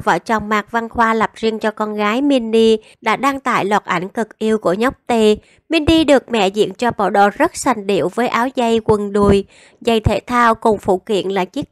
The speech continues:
băng đô bạn lớn cực nổi bật. Nhóc Tì đang chăm chú ngồi xem điện thoại, nhưng bố mẹ lại nói rằng cô bé ngồi chốt đơn bún đậu khiến mọi người bật cười.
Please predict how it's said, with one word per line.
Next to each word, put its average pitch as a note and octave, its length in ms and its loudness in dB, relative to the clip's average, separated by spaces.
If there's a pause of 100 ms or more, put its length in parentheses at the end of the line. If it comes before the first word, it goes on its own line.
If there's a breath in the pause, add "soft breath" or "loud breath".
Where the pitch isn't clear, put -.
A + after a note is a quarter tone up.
(140)
băng A3 260 -6
đô G#3+ 260 2
bạn E3+ 200 -2
lớn G#3+ 360 -2
cực D4 200 -2
nổi F#3 180 -6
bật. G#3 240 0 (440 soft breath)
Nhóc F#4 240 0
Tì C4 220 2
đang A#3 240 2
chăm A#3 260 -4
chú A#3+ 200 -2
ngồi D#4 260 2
xem A3 260 -4
điện G#3 220 -6
thoại, F#3 340 -2 (300 soft breath)
nhưng B3 260 0
bố B3+ 200 4
mẹ B3+ 180 0
lại F3+ 180 -2
nói G#3+ 240 -2
rằng G#3+ 300 -2 (180)
cô A#3 120 -2
bé G#3+ 240 -2
ngồi C4 240 0
chốt - 300 -4
đơn A3 320 -2
bún A#3 220 -4
đậu F#3+ 320 2 (120)
khiến C4+ 240 -4
mọi - 180 2
người G#3 160 -2
bật G#3 300 -6
cười. A3 320 -2